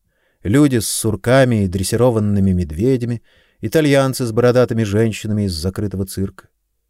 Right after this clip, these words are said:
Теперь все они пытались заработать скиллинг этим новогодним вечером в Копенгагене, самом старом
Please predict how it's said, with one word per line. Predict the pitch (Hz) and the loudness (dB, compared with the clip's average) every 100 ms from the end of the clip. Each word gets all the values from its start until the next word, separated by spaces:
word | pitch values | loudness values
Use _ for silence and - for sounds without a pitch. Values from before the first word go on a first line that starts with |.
| _ _ - | _ _ -10
Теперь | 196 202 185 | 0 0 2
все | 165 | 2
они | 165 135 | 2 0
пытались | 104 127 131 104 | -2 0 0 0
заработать | 92 95 117 101 90 | -2 -2 -2 -4 -8
скиллинг | - - 139 110 98 87 | -8 -6 -4 -2 -4 -4
этим | 95 95 90 | -6 -6 -6
новогодним | 82 80 87 80 80 | -6 -6 -6 -6 -6
вечером | 80 85 76 80 | -6 -8 -10 -12
в | 76 | -12
Копенгагене, | - - 71 71 - - _ _ _ _ _ | -16 -14 -14 -12 -12 -14 _ _ _ _ _
самом | - 175 185 113 | -6 -4 -4 -8
старом | - - 123 - 82 | -10 -10 -10 -10 -12